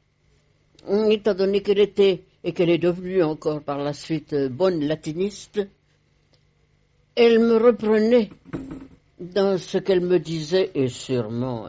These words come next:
elle avait raison, quand je faisais des fautes de français.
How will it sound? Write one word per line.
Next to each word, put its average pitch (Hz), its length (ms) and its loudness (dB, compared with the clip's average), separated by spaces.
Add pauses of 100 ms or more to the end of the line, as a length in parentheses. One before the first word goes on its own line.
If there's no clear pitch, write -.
elle 120 160 -8
avait 127 220 -6
raison, 202 400 -6 (640)
quand 208 100 0
je 196 80 -4
faisais 202 280 -2
des 180 120 0
fautes 196 280 -2
de 175 80 -4
français. 147 500 -8